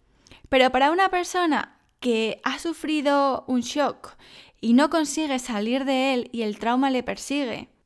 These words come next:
esta integración de todas las partes del cerebro no se produce y se ve perfectamente en los escáneres que este señor nos enseñaba. La parte emocional es la única que aparece activada. El resto del cerebro es como si estuviera dormido.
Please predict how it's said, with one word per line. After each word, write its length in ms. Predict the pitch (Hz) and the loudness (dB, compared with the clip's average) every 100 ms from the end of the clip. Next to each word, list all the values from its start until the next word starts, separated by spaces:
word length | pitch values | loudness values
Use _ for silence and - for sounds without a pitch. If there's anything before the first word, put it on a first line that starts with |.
| _ | _
esta 600 | 262 294 - 349 339 330 | 2 2 2 4 6 4
integración 680 | 294 277 285 262 262 285 269 | 4 4 4 2 0 2 2
de 140 | 247 | 2
todas 240 | 240 262 262 | 2 4 4
las 240 | 269 269 | 2 0
partes 380 | 277 262 247 247 | -4 -2 -2 -2
del 120 | 233 | -4
cerebro 600 | - 226 254 240 214 214 _ | -4 2 2 2 -2 -4 _
no 220 | 220 220 | 0 0
se 160 | 240 233 | -2 -4
produce 600 | 202 190 196 196 - - | -4 -4 -4 -6 -10 -8
y 80 | 240 | -6
se 120 | 233 | 0
ve 120 | 247 | 0
perfectamente 800 | 269 320 285 - 285 277 262 302 - | 2 0 -4 0 2 4 2 0 -2
en 140 | 233 | -2
los 180 | 208 208 | -2 -4
escáneres 800 | 202 - 240 277 285 254 294 - | -8 -2 2 4 2 0 -2 -6
que 80 | 233 | -8
este 220 | 240 247 | -6 -8
señor 260 | 233 220 | -6 -4
nos 240 | 226 220 214 | -6 -8 -10
enseñaba. 680 | 202 180 233 339 262 - - - - - | -10 -4 0 2 2 -4 -10 -20 -20 -6
La 220 | 240 226 | 2 2
parte 300 | 240 277 294 | 4 0 2
emocional 680 | 320 320 311 285 294 320 320 339 - - - | 2 2 0 0 2 2 0 -6 -16 -14 -2
es 200 | 285 294 | 0 4
la 180 | 285 | 6
única 480 | 269 330 330 277 285 | 6 6 4 4 2
que 100 | 285 | 4
aparece 380 | 262 226 240 247 | 4 4 2 2
activada. 800 | 294 - 233 220 302 269 - 214 - _ _ _ | -2 -2 -4 2 2 2 -4 -10 -20 _ _ _
El 160 | 247 240 | 2 4
resto 320 | 262 320 359 | 2 0 0
del 240 | 339 320 | 2 2
cerebro 520 | 302 269 330 330 294 | 0 2 2 2 0
es 260 | 285 - - | -2 -6 -2
como 180 | 339 330 | 2 2
si 80 | 302 | 0
estuviera 420 | - 226 254 294 | -4 0 2 4
dormido. 540 | 247 220 240 349 285 | 2 0 0 2 0